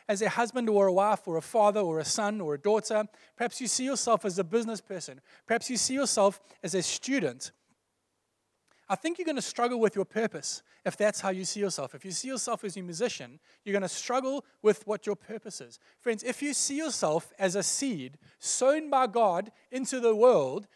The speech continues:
to be a husband, a wife, a father, a son, a musician, a sportsman, a business owner, I'm, I'm sown by God as that into the world to bear good fruit. It gives my life purpose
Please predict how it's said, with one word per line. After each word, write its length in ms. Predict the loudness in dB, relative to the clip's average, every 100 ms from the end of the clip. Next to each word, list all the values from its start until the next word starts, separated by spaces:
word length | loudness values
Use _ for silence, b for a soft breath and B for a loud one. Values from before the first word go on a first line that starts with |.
| b
to 120 | -8
be 200 | -4 0
a 80 | 0
husband, 400 | 2 -2 -2 -6
a 60 | -2
wife, 360 | 0 0 -2
a 40 | -10
father, 380 | -2 0 0 -2
a 60 |
son, 300 | -4 -6 -6
a 40 | -8
musician, 480 | -6 -4 -4 -4
a 60 | -10
sportsman, 580 | -8 -2 -2 -4 -14 -16 b b
a 80 | 0
business 400 | 2 2 0 -4
owner, 340 | -4 -4 -8 -18 b b
I'm, 240 | 0 0 2
I'm 200 | 2 0
sown 560 | 0 -2 2 2 2 -8 b b
by 160 | 4
God 360 | 6 8 8 8 4
as 320 | 2 2 4
that 280 | 6 6 4
into 260 | -4 -4 -2
the 120 | 2
world 480 | 6 8 8 4 -2 b b b -10
to 100 | -2
bear 220 | 2 4
good 200 | 2 -2
fruit. 420 | -2 -2 -4 -12 _ _ _ _ _ _ _
It 140 | -8
gives 220 | -4 -4 0
my 140 | 0
life 280 | 2 0 -4
purpose 560 | -4 -4 -6 -18 -20